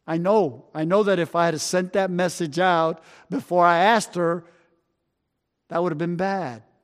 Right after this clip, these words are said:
What is bad? All life as I know it stops. Th-,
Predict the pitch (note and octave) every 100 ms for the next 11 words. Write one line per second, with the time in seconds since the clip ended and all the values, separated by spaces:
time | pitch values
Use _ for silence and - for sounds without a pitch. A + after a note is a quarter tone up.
0 | _ _ _ _ _ _ _ - D3+ F3
1 | D3+ F3+ F#3+ D#3 B2 B2 _ _ - D#3+
2 | D#3+ E3 E3 D#3+ D#3+ D#3 E3 E3 - F#3
3 | F3 A#2+ - - - _ _ _ _ _
4 | _ _ _ _ - - _ _ _ _
5 | _ _ _ _ _ _ _ _ -